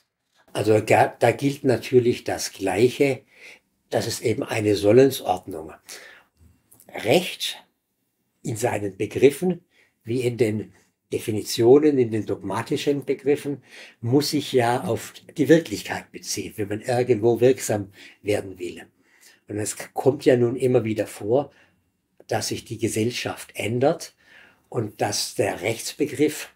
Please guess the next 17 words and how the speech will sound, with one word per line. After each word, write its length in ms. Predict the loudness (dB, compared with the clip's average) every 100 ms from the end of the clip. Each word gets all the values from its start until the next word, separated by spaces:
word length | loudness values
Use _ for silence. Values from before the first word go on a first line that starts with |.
| _
tatsächlich 1040 | -10 -8 -8 -4 -4 -4 0 0 0 -6 _ -20 -20 _ _ _ _ _ _ -20 -10
einen 360 | -4 -2 -2 -2
anderen 440 | -2 0 0 -2
Inhalt 600 | 0 -2 -2 -4 -4 -6
hat 200 | -8 -8 -20 -16
als 240 | -10 -10 -8
ursprünglich 640 | -8 -8 -8 -6 -6 -2
gemeint. 600 | -2 -2 -10 -14 -16 -16 _ _ _ _ -20 -20 -20 _ _ -8
Im 240 | -6 -6
Grundgesetz 640 | 0 0 0 -2 2 2
steht 260 | 2 0 0
der 60 | 0
Begriff 440 | -4 0 0 0
der 200 | -8 -6
Ehe 380 | -2 4 4 4
und 140 | -4
Familie. 600 | -2 -2 0 0 0 -4